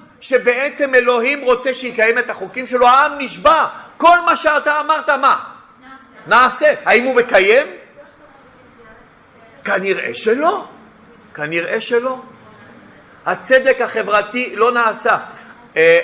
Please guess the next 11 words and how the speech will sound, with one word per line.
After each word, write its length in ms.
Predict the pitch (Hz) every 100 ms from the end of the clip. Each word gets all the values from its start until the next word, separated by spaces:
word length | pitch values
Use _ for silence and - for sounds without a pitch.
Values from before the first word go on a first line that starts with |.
| 165
אני 140 | 196
רוצה 220 | 240 240
לשאול 260 | 240 233 226
אתכם, 240 | 220 202
אבל 140 | 196 196
תגידו 300 | 208 208 247
בכנות, 640 | 208 - 185 170 170 - - - -
מתוך 380 | 214 240 302 240
הידע 380 | 240 247 233 208
האישי 360 | 180 165 190
שלכם, 460 | 180 160 131 120